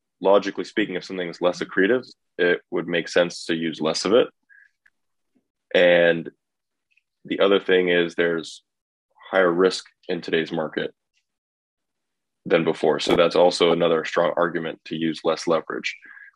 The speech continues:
So that, that's kind of the high level why you would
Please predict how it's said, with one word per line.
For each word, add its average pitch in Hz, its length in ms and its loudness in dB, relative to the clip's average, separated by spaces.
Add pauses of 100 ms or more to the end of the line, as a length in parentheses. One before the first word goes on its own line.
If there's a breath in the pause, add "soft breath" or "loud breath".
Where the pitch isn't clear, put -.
So 92 460 6 (640)
that, 92 240 2 (140)
that's 101 280 2
kind 95 200 2
of 87 80 2
the 80 100 -4
high 90 280 2
level 95 440 0 (1200)
why 87 380 0
you 90 260 -6
would 82 140 -12